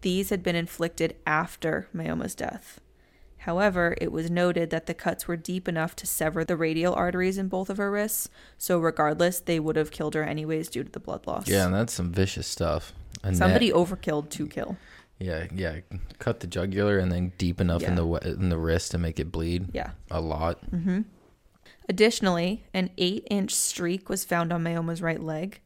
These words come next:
Speaker 1: and the coroner speculated that it could have been made with either a brush or somebody's finger, and that it may have been some kind of signature left by her killer.
Speaker 2: A brush?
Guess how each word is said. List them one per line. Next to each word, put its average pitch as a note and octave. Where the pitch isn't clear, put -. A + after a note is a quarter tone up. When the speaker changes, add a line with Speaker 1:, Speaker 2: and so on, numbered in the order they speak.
Speaker 1:
and F#3
the F3+
coroner F#3+
speculated F3
that E3+
it -
could F#3+
have G3+
been G3
made F3
with F3
either E3+
a D#3+
brush E3+
or F3
somebody's E3+
finger, -
and F3
that F3
it -
may E3
have F#3+
been F3
some E3+
kind E3
of D#3+
signature F3
left E3
by D#3+
her D#3
killer. -
Speaker 2:
A B2
brush? -